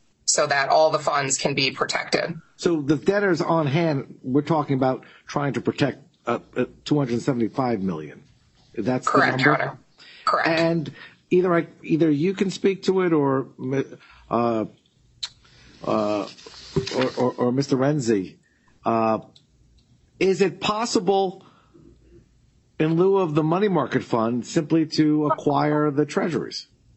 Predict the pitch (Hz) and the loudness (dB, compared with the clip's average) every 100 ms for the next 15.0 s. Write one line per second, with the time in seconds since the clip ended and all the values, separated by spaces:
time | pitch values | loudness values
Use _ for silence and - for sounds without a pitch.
0 | _ _ 135 165 170 101 - - _ _ | _ _ 0 0 -2 -6 -6 -18 _ _
1 | _ _ _ 117 117 123 127 127 117 123 | _ _ _ -4 -2 -2 0 0 0 0
2 | - 123 113 98 87 - - _ _ _ | 0 0 0 -2 -6 -8 -18 _ _ _
3 | _ _ _ _ _ - 233 - - 226 | _ _ _ _ _ 2 2 2 2 2
4 | 214 - 202 190 180 208 214 233 - - | 2 2 2 4 4 4 4 2 2 0
5 | 190 208 226 247 202 175 175 190 180 175 | 0 0 0 2 2 0 0 0 4 6
6 | 175 175 - 165 175 170 160 151 143 147 | 4 2 0 0 0 0 0 0 -2 -2
7 | 143 185 185 185 - 151 143 143 139 143 | 0 0 0 0 -2 2 2 2 0 -2
8 | 175 180 190 160 160 156 147 147 170 151 | -2 0 2 0 2 2 0 -2 -4 0
9 | 156 156 135 151 147 139 147 143 170 151 | 2 2 0 2 4 2 0 2 2 4
10 | 143 139 156 139 147 - 139 170 170 151 | 4 2 -2 0 -4 0 2 4 2 2
11 | 151 143 139 147 156 165 165 175 - - | 0 0 0 2 2 2 0 0 0 0
12 | 160 160 160 156 147 147 147 - - _ | -2 -2 2 2 2 0 -10 -20 -20 _
13 | - - 143 143 135 - 165 156 147 147 | -6 0 2 2 0 -2 -2 0 -2 -2
14 | 175 175 175 180 180 165 151 143 143 | -2 -2 0 2 2 2 2 2 0